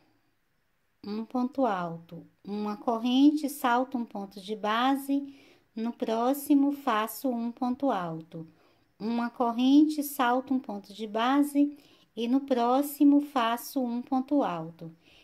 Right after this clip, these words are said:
Então, aqui você vai contar, nós também temos nove pontos altos, como fizemos nessa primeira alça. Só que nessa aqui você vai ter essa outra alcinha em cima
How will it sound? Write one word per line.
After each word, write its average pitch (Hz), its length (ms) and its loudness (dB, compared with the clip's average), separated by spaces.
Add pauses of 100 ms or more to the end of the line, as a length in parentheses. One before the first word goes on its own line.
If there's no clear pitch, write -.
(180)
Então, 285 220 6
aqui 294 680 2 (560)
você 214 300 -4
vai 247 200 0
contar, 254 600 -2
nós 262 300 0
também 269 400 -2
temos 277 720 0 (360)
nove 277 600 2
pontos 277 560 2
altos, 269 760 0 (440)
como 285 300 6
fizemos 285 680 4
nessa 277 400 2
primeira 277 420 4
alça. 180 720 -4 (480)
Só 277 420 4
que 294 180 4
nessa 302 400 2
aqui 294 200 0
você 262 300 -2
vai 247 140 -2
ter 254 140 -4
essa 233 300 0
outra 285 440 4
alcinha 208 600 -6
em 220 120 -8
cima 330 600 4